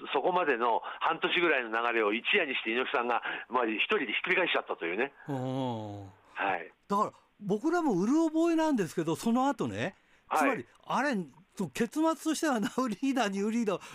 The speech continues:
Speaker 2: どうなったのかっていう。
Speaker 1: 尻切れトンボになっちゃったんです。
Speaker 2: そうなんですよね。
Speaker 1: 巌流島のせいで。はい。
Speaker 2: そういうことなんだ。だから、なんでそうなったのかっていうのは、今までずっと疑問だったんだけど、それが
Speaker 1: いや、猪木さんがもう、
Speaker 2: うん。
Speaker 1: この巌流島、そして、いや、一番この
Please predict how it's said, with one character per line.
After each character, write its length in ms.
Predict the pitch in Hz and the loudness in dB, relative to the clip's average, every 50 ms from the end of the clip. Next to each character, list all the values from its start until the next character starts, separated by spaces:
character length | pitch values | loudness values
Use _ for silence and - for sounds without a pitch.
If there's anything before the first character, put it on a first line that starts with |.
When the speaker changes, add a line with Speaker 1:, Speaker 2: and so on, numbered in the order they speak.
| - _ | -6 _
Speaker 2:
ど 220 | - 226 262 320 349 | 0 2 4 4 4
う 40 | 311 | 2
な 120 | 294 226 | 2 0
っ 60 | 185 | -2
た 180 | - _ 214 196 | -2 _ -2 -2
の 120 | 190 180 | -2 -2
か 100 | - 190 | -2 -2
っ 40 | 170 | 0
て 100 | - - | 2 4
い 20 | 202 | 4
う。 40 | |
Speaker 1:
尻 160 | 202 196 175 156 | 6 6 4 4
切 120 | 147 214 | 4 2
れ 80 | 214 208 | 2 4
ト 160 | - 202 196 | 2 2 2
ン 60 | 180 | 2
ボ 100 | 156 156 | 2 2
に 80 | 147 143 | 2 2
な 60 | 143 | 0
っ 40 | 139 | 2
ち 40 | - | 0
ゃ 40 | 143 | 0
っ 40 | - | 0
た 100 | - 120 | 0 -2
ん 20 | |
で 60 | 120 | -2
す。 200 | 107 98 - - | -2 -4 -2 0
Speaker 2:
そ 200 | - 320 330 330 | 2 2 4 4
う 20 | 330 | 4
な 120 | 302 269 | 4 4
ん 40 | 220 | 4
で 100 | 202 208 | 2 0
す 80 | - 214 | 2 2
よ 80 | 196 | 2
ね。 60 | - | 4
Speaker 1:
巌 60 | - 269 | 4 4
流 120 | 262 214 | 4 4
島 20 | |
の 60 | 147 135 | 4 2
せ 80 | 123 | 2
い 20 | - | 0
で。 180 | 95 85 - - - - - | -2 -6 -8 -10 -16 -8 -4
は 240 | - 143 147 147 135 | 0 2 2 2 2
い。 120 | 107 - - | 0 -4 -6
Speaker 2:
そ 240 | - - 196 247 285 | -4 -2 0 2 2
う 60 | 294 | 2
い 20 | 285 | 0
う 40 | |
こ 80 | 277 285 | 0 -2
と 80 | 254 220 | -2 -2
な 40 | |
ん 80 | 165 139 | -2 0
だ。 80 | 123 202 | 0 0
だ 80 | 202 | 0
か 60 | 139 | 0
ら、 40 | 135 | 0
な 260 | 160 202 262 311 349 359 | 0 2 2 2 0 0
ん 100 | 359 330 | 0 0
で 140 | 302 254 220 | 0 0 0
そ 180 | - 226 233 | 0 -2 0
う 60 | 233 | 0
な 100 | 233 247 | 0 0
っ 60 | 247 - | 0 -2
た 100 | - 208 | -2 -2
の 80 | 196 185 | -2 0
か 120 | - 190 | -2 -2
っ 40 | 180 | -2
て 100 | - 190 | -2 -2
い 20 | |
う 20 | 170 | -2
の 60 | 156 | -2
は、 60 | - - - - - - - | -4 -6 -14 -20 -20 -10 -6
今 300 | - 190 214 277 285 277 | -2 0 2 2 2 2
ま 140 | 302 294 | 2 0
で 100 | 269 240 | 0 0
ず 220 | 160 139 175 233 262 | -2 0 0 -2 -2
っ 40 | 226 | -2
と 160 | - - 262 | -2 -4 -2
疑 160 | 208 247 254 | 0 2 2
問 220 | 240 269 269 262 | 4 4 2 2
だ 100 | 240 269 | 0 -2
っ 80 | 269 - | -4 -2
た 140 | - 226 190 | -2 -4 -2
ん 40 | 165 | -2
だ 120 | 147 123 | -2 -2
け 100 | 139 139 | -2 0
ど、 400 | 135 175 208 214 196 160 139 - - - - - _ | 0 2 2 2 2 0 0 -4 -8 -18 -20 -20 _
そ 140 | - - - | -2 0 2
れ 60 | - | 2
が 40 | - | 4
Speaker 1:
い 40 | |
や、 60 | 285 285 | 4 2
猪 200 | - - 208 - | 2 2 2 0
木 60 | - | 2
さ 100 | 190 185 | 2 2
ん 120 | 185 180 180 | 0 0 2
が 340 | 185 190 185 175 151 - | 2 2 4 4 2 2
も 560 | 196 180 143 143 131 127 123 120 117 117 113 113 | 2 2 2 4 4 4 4 4 4 2 2 0
う、 20 | |
Speaker 2:
う 20 | 101 | -4
ん。 20 | - _ - | -8 _ -4
Speaker 1:
こ 160 | - 120 120 | -2 -2 -2
の 280 | 117 117 113 117 117 | 0 0 0 0 2
巌 240 | 113 135 135 147 147 | 0 0 0 0 0
流 180 | 143 151 151 139 | 0 0 0 0
島、 480 | - 151 147 143 139 139 139 139 139 - - - | 0 0 0 2 2 4 4 2 0 -2 -4 -6
そ 60 | 127 | -6
し 80 | - - | -2 0
て、 180 | 143 139 127 - - - - - - - - | 2 0 0 -2 -6 -10 -12 -12 -14 -14 -14
い 20 | - | -12
や、 180 | 107 - - - | -10 -8 -6 -6
一 220 | 127 - - - | -4 -4 -2 0
番 340 | 156 185 190 185 185 185 170 | 2 2 4 2 2 -2 0
こ 140 | - 156 156 | 0 2 4
の 560 | 156 151 147 147 147 143 143 143 143 - | 4 4 4 6 6 4 4 4 2 0